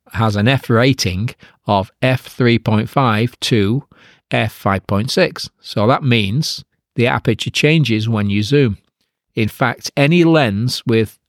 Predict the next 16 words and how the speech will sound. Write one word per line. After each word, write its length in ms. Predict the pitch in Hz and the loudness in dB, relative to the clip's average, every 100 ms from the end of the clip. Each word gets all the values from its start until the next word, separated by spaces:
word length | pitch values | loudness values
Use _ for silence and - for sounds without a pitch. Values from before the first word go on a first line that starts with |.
| _ | _
a 100 | 110 | -2
range 420 | 101 123 143 139 110 | 0 2 4 2 2
of 160 | 101 - | 0 -2
F 220 | 101 - | -4 -2
numbers 460 | 104 95 98 101 - | -2 -2 -2 -6 -6
on 160 | 98 98 | -6 -6
it 140 | - _ _ _ _ | -8 _ _ _ _
will 180 | 120 113 | 0 2
change 540 | - - 131 120 107 98 | 2 0 2 2 -2 -4
as 180 | 98 | -4
you 140 | 104 95 | -4 -6
zoom. 340 | - 98 90 - _ _ _ - | -6 -8 -8 -14 _ _ _ -10
So 360 | - 120 120 143 | -2 0 0 0
at 220 | 117 - | -4 -2
eighteen 440 | 147 175 - 139 127 | -2 0 2 2 2
millimeters, 720 | 117 110 107 107 110 120 | 0 0 -2 -2 -2 -4